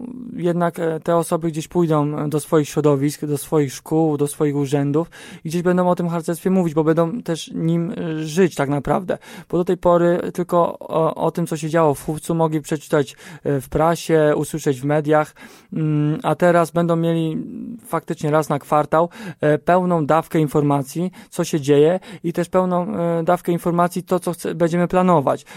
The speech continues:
więc będą, e, i, e, i przed, i po, e, informowani, co, co się w tym chówcu dzieje, a co za tym idzie,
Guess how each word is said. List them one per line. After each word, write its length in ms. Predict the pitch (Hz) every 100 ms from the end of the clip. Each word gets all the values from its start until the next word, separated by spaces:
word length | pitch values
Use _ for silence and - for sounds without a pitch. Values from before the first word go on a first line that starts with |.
| 156 -
więc 160 | 156
będą, 400 | 156 170 165 160 147 - -
e, 140 | 175
i, 180 | 165 -
e, 40 | - 156 151 151 156 -
i 120 | - 165
przed, 400 | - 175 175 175
i 100 | 160
po, 440 | 165 160 170 151
e, 80 | -
informowani, 680 | 160 170 156 156 160 160 151
co, 160 | 165
co 140 | 156 151
się 120 | 156
w 40 |
tym 120 | 160
chówcu 320 | 151 160 - 147
dzieje, 380 | 139 147 180 190 - - -
a 220 | - 160
co 160 | 160 170
za 120 | 170
tym 200 | 165 165
idzie, 320 | 170 156 180